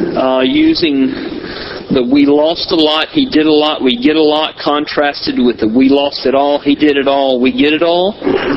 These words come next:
Or you can use just the second half of this tool as a gospel outline. We lost it all, Jesus did it all, we get it all.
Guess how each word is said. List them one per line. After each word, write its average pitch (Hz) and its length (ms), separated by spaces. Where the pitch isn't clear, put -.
Or 220 300
you 165 180
can 170 220
use 180 340
just 185 220
the - 180
second 185 240
half 202 340
of 151 140
this - 320
tool 123 480
as 143 220
a 135 100
gospel 147 540
outline. 120 580
We 156 80
lost 160 480
it 180 80
all, 196 400
Jesus 170 500
did 175 200
it 185 100
all, 185 400
we 311 240
get 269 240
it 131 80
all. 107 400